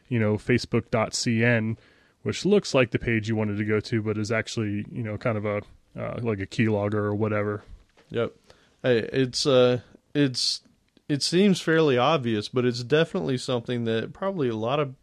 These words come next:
Speaker 2: a lot of places don't really concern themselves with 'cause they just expect everything to be valid. And pretty much the whole concept behind O wasp in many of these method, or many of these vulnerabilities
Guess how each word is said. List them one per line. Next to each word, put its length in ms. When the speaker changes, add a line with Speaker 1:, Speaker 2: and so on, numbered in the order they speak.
Speaker 2:
a 80
lot 220
of 80
places 380
don't 340
really 260
concern 460
themselves 420
with 220
'cause 160
they 100
just 240
expect 540
everything 520
to 280
be 300
valid. 480
And 960
pretty 200
much 320
the 100
whole 380
concept 600
behind 340
O 140
wasp 520
in 260
many 240
of 120
these 340
method, 440
or 260
many 280
of 60
these 200
vulnerabilities 840